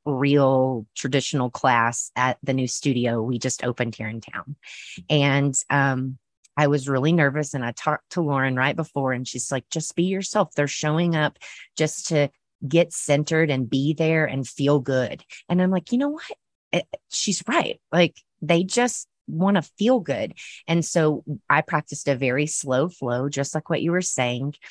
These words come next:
I made a, a really significant focus on talking about meditation in the beginning and how it's really just sitting with yourself. And if you can get rid of that label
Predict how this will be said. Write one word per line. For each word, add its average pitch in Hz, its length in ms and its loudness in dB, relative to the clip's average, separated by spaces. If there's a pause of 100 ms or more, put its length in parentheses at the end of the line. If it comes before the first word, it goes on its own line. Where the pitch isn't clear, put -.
(340)
I 151 120 2
made 147 240 4
a, 127 200 2 (340)
a 139 80 2
really 170 520 4
significant - 760 -4
focus 139 460 -2
on 131 160 -2
talking 135 480 0
about 127 420 2 (280)
meditation 139 800 -2
in 131 100 0
the 123 60 -2
beginning 131 540 -2
and 131 100 -6
how 135 200 -2
it's - 160 -10
really 143 340 2
just 131 260 -6
sitting 135 280 -2
with 151 160 -2
yourself. 160 520 2
And 139 120 0
if 123 100 -8
you 123 100 -2
can 131 200 -4
get 120 160 -2
rid 135 160 0
of 135 100 2
that 135 220 0
label 127 440 -2